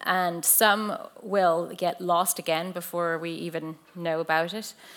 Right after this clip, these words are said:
So, and, um, so it's gonna be different for different genes. So many of the duplicated genes we see are different, slightly different. So they either have different expression patterns, is what you're talking about, so diff-, t-,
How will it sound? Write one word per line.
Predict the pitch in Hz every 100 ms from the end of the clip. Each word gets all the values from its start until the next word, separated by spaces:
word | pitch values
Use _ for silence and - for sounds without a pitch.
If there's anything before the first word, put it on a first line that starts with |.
| -
So, | - - 180 175 175
and, | 175 175 175
um, | 160 170 170 160
so | 147 190
it's | 165 -
gonna | 208 196
be | 185
different | - 196 - 175 175 - -
for | - 160 151 165 -
different | 175 170 165
genes. | - 165 151
So | - 180 170 160 - _
many | - 208 214
of | 208
the |
duplicated | 190 196 175 185 180 170
genes | 170 165 165
we | 170
see | 165 - 190 185 180 - - _
are | - 175 175 185
different, | 180 185 208 214 - -
slightly | - 185 175 190
different. | 185 185 185
So |
they | 175
either | - 185 185
have | 185 175
different | 180 180 170 - _ _ _ -
expression | - - 190 196 233
patterns, | 226 226 226 226 226
is | 190
what | 180
you're | 175
talking | 180 175 196
about, | 190 185
so | 175
diff-, | 170 185 -
t-, | -